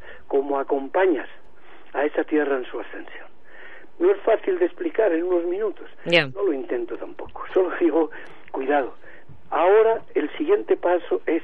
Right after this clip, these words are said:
Speaker 1: dejemos que todos los técnicos hablen, que el absurdo y la mentira de todo esto salga, que el poder caiga, pero sobre todo, sobre todo,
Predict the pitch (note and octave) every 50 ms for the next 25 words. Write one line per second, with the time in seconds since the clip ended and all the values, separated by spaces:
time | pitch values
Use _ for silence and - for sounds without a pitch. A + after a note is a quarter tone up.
0 | - - - - - - - - - - C#3+ C3 - - F#3+ G#3+ A3 F#3 D#3 -
1 | - - - - E3+ D#3+ E3 D#3 C#3+ - - - D#3 D3 D#3 C#3+ B2+ - - A2
2 | - - C#3 D3 D#3 E3 F3+ F3+ - - - - - - - - - - - -
3 | - - - - D3+ D3 C#3+ C3 B2 - - F#3 G3+ G3 F#3 F3+ F#3 F3+ F3 D#3
4 | D#3+ D3+ C#3+ - - E3 D#3 D3+ C#3+ C3+ - - D#3+ C#3+ C#3 C3+ - - - A#2+
5 | - - C#3 D#3 D#3 - - - - - - - - - - - - - - C#3+
6 | C#3 C3+ - - C3+ C3+ C#3+ E3+ F#3 F3+ - - D3 D3 D3+ D3 F3 F#3+ - -
7 | - - - - - - - - F3 G3+ G#3 A3+ - - - - - - - -
8 | - - - - - - - - - - - - - - - - - C#3+ C#3 C#3+
9 | C#3+ C#3 - F3+ F#3 F#3+ G3 F#3 F3 - - - - - - - - - B2+ A#2+
10 | C3 - - D#3 D#3+ F3 F#3 -